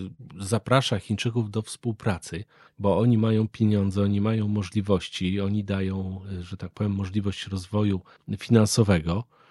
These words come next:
no to rząd nie będzie raczej się specjalnie chwalił tym, że robi biznesy z ludźmi, którzy prześladują chrześcijan albo w ogóle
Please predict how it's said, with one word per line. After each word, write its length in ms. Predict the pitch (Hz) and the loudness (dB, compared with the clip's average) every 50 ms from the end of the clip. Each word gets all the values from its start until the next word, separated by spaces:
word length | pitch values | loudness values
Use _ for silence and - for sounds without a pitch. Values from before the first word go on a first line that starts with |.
| _ _ _ _ _ _ _ | _ _ _ _ _ _ _
no 160 | 104 101 101 98 | -2 -2 -2 0
to 460 | - 107 104 107 110 113 117 120 123 135 - - - - - _ _ - 113 117 | 0 0 2 2 2 2 0 -2 -4 -8 -10 -14 -16 -18 -20 _ _ -20 -18 -14
rząd 520 | 127 135 113 - 110 98 98 107 - - - | -12 -6 0 2 4 4 4 2 -2 0 2
nie 140 | 113 120 120 | 2 4 6
będzie 360 | 135 160 151 123 107 110 107 | 6 6 6 8 8 6 6
raczej 340 | 104 101 95 - - 98 90 | 6 4 2 2 2 0 0
się 240 | - - 104 98 | 2 2 2 2
specjalnie 640 | 98 - - 104 - - - 98 95 92 95 98 95 | 0 0 -2 -4 -2 0 0 0 2 2 2 0 0
chwalił 480 | - - - 101 95 92 95 95 95 | -2 0 0 0 2 2 0 -2 -2
tym, 280 | 92 - 104 98 95 92 | -2 0 0 0 0 0
że 400 | 92 95 95 92 95 95 95 95 | 0 0 0 2 2 0 0 0
robi 320 | 98 101 95 98 101 95 | 0 0 0 0 -2 -4
biznesy 640 | 92 95 101 95 92 104 98 98 98 - - - 98 98 | -2 -2 -4 -2 0 2 2 2 0 0 -2 -2 -2 -2
z 200 | 92 95 - 101 | -4 -4 -4 -2
ludźmi, 380 | 98 101 98 90 92 101 101 | 0 0 2 2 2 2 0
którzy 280 | - - 117 98 101 104 | 0 -2 -2 -2 -2 -2
prześladują 640 | - - 110 101 - 113 110 104 110 104 110 107 107 | 0 0 -2 0 0 0 2 4 4 6 6 4 4
chrześcijan 640 | - - 120 110 - - - 107 98 98 101 107 107 | 2 0 -2 -4 -4 -2 0 2 2 4 2 2 0
albo 420 | 104 107 104 104 110 110 110 110 110 | -2 -2 -4 -6 -6 -6 -6 -6 -6
w 120 | 110 107 | -6 -6
ogóle 280 | 104 107 110 110 110 | -4 -2 -2 0 0